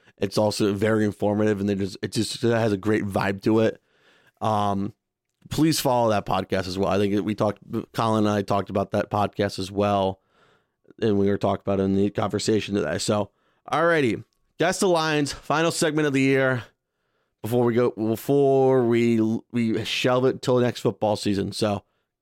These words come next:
Clyde, let's do it for the last time. Whoosh. Welcome to Guest the Lines. It's the, the final segment of the year, and it'll be back next year. Clyde, how you doing? Who would have thought the Eagles are in the Super Bowl? This is crazy.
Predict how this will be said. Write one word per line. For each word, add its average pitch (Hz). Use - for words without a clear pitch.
Clyde, 147
let's 117
do 139
it 127
for 127
the 120
last 123
time. 113
Whoosh. 117
Welcome 143
to 117
Guest 113
the 104
Lines. 101
It's 139
the, -
the 156
final 226
segment 131
of 107
the 98
year, 95
and 131
it'll 147
be 160
back 180
next 107
year. 90
Clyde, 165
how 123
you 147
doing? 131
Who 135
would 156
have 156
thought 131
the 113
Eagles 113
are 104
in 101
the 98
Super 95
Bowl? 92
This 98
is 107
crazy. 92